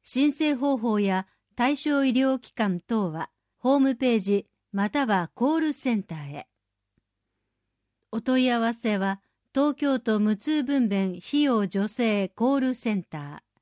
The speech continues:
フリーダイヤル、零一二零六二零の六二零番、または福祉局家庭支援課。電話零三五三二零の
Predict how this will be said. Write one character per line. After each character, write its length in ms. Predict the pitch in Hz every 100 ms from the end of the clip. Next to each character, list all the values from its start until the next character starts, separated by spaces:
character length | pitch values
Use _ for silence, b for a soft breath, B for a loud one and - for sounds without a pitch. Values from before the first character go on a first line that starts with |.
| _ _ _ _ _ _ _
フ 140 | - 262
リ 200 | 269 254
ー 20 |
ダ 160 | 247
イ 100 | 233
ヤ 100 | 185
ル、 200 | 165 160 - _ _ _ _
零 340 | 196 247 277 277
一 300 | 262 240 220
二 300 | 220 233 226
零 420 | 220 202 160 - _ _ _ _
六 420 | 208 226 226 302
二 360 | 294 294 269 247
零 300 | 240 254 233
の 320 | 190 196 208 _ _ -
六 400 | 208 208 269 277
二 340 | 262 254 202
零 220 | 190 226
番、 300 | 202 151 143 - _ _ _ _ _ _ _ _
ま 160 | 226
た 120 | 240 247
は 220 | 208 214 _ _
福 240 | - 302
祉 220 | 302 -
局 460 | 247 226 202 185 - _ _
家 180 | - 214
庭 260 | 269 285 277
支 240 | 254 233
援 240 | 226 202 196 _
課。 220 | 170 - _ _ _ _ _ _ _ _ _ _
電 220 | 208 233 240
話 140 | 233
零 160 | 226 247
三 420 | - 262 208 160 _ _ _ _ _
五 260 | 190 269 294
三 320 | 302 269 240
二 220 | 247 254
零 240 | 247 240
の 300 | 196 190 196